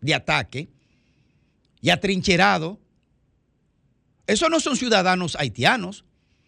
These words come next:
es un cuerpo militar o paramilitar. Para que nosotros vengamos con la candidez, ciudadanos haitianos, como que fueron unos lugareños que están por ahí,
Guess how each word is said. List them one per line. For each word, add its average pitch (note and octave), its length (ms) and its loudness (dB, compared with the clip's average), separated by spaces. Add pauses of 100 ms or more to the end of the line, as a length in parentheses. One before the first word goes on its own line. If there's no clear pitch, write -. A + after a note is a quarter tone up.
(360)
es - 140 -4
un C#4+ 140 2
cuerpo C4 480 2
militar A#3+ 580 0
o C#4 80 4
paramilitar. E3 1040 0 (1120)
Para G3 160 2
que G3 120 0
nosotros G#3+ 380 -2
vengamos A#3+ 380 0
con A#3 160 -2
la A3+ 100 2
candidez, G#3+ 600 -2 (340)
ciudadanos C4 800 0
haitianos, A3+ 320 0
como A#3 220 -2
que A#3+ 100 -2
fueron C4+ 280 -2
unos E4+ 180 0
lugareños A#3 580 4
que G3+ 80 -2
están G#3+ 220 0
por A#3+ 160 2
ahí, G#3 420 2